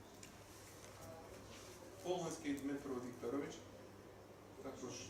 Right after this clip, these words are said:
Полонська Ольга Миколаївна, оскаржували, оскаржили його в апеляційному порядку. В апеляційних скаргах Полонський Дмитро Вікторович просив рішення Броварського міськрайонного суду скасувати,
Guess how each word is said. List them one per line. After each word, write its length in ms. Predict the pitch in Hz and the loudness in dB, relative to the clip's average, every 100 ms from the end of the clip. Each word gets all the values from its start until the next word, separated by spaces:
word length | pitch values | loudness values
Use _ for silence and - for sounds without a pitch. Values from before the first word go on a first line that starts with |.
| - - | -6 2
Полонська 340 | 135 123 110 110 | 4 4 2 0
Ольга 180 | 113 113 123 | -2 0 -2
Миколаївна, 520 | - 180 190 180 170 - | 2 6 6 6 4 2
оскаржували, 680 | 143 - 147 143 156 170 180 202 - | 2 6 8 8 6 2 2 0 -2
оскаржили 520 | - 165 170 175 180 | 0 6 6 6 4
його 140 | 180 180 | 4 4
в 20 | 147 | 4
апеляційному 800 | 143 139 143 160 170 170 165 160 - - - - - - | 6 6 6 4 2 2 2 0 -2 -6 -8 -8 -6 6
порядку. 580 | 156 135 - - 110 110 - - - - - - - - - - - | 8 10 8 6 2 -4 -4 -6 -8 -8 -8 -6 -6 -4 -4 -6 -6
В 40 | - | 0
апеляційних 500 | - 190 214 208 202 - | 2 4 4 4 4 8
скаргах 460 | 170 165 156 151 151 - | 10 10 8 6 4 0
Полонський 460 | 151 151 143 139 131 127 | 2 6 6 4 2 4
Дмитро 320 | 139 135 127 120 135 | 4 4 2 4 4
Вікторович 420 | 135 165 175 175 107 - | 2 0 2 2 2 2
просив 360 | 156 147 139 139 | 2 6 8 8
рішення 300 | 131 135 127 135 | 6 2 0 6
Броварського 500 | 139 139 - 123 120 | 6 6 2 0 0
міськрайонного 520 | 117 - 120 117 113 - | -2 -2 0 0 -2 -6
суду 360 | - - - - - | -6 -6 -6 -4 -2
скасувати, 600 | - 151 180 190 190 | 0 2 4 6 6